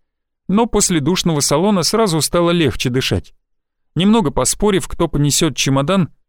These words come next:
я забрал его у Людмилы, и мы потопали в сторону нашего нового жилища. Собственно, идти было недалеко.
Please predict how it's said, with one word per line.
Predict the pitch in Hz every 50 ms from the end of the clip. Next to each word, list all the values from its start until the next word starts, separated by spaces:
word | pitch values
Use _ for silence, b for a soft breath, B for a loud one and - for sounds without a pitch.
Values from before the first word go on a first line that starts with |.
| _ _ _ -
я | 123 131 135 127 123 120
забрал | 113 135 170 160 170 160 139 120
его | 113 123 131 135 131
у | 131
Людмилы, | 139 151 151 165 196 220 226 208 180 -
и | - - 196 208
мы | 196 196
потопали | 185 - 139 131 - 170 170 - 147 131
в | 123 -
сторону | - - 165 160 160 151 143
нашего | 135 143 147 - - 139 139
нового | 127 123 135 147 143 135 131 139
жилища. | 127 113 135 143 127 107 92 - - 104 - - - _ _ _ _ _ _ _ _ _ _ _
Собственно, | - - - 160 147 - - - 147 160 156 147 - -
идти | 147 147 - - -
было | 160 147 156 156 151
недалеко. | 156 160 151 170 170 165 - 135 107 82